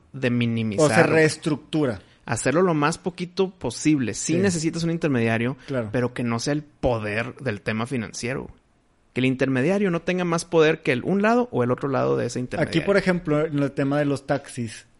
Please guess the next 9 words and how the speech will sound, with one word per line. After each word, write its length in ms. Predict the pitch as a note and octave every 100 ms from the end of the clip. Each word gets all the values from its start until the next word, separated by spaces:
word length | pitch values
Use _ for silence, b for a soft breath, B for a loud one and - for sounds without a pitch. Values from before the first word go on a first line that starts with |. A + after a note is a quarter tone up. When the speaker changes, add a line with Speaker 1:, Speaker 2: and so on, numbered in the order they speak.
| _ _ _ -
Speaker 2:
sería 360 | C#3 B2 B2
al 100 | A#2
revés, 380 | G#2+ A2 A#2+ A#2
porque 440 | - A2 - G#2 - -
antes 320 | A#2+ G#2+ A#2+
eran 300 | B2+ B2 A#2+
varios 240 | B2 C3+
sindicatos 560 | C#3+ D#3 D3 C#3+ C#3 B2
con 280 | - A#2